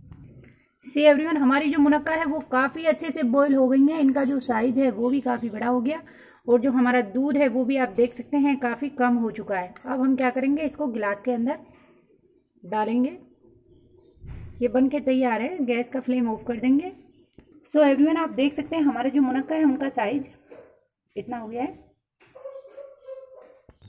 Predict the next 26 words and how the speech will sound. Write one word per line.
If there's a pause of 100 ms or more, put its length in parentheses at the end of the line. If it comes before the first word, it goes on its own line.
(600)
So
हमारा
जो
मुनक्का
milk
है
वो
गिलास
के
अंदर
आ
गया (380)
और
इस
दूध
के
अंदर
ही
हमने
मुनक्का
को
भी
डाल
दिया
है। (840)
आप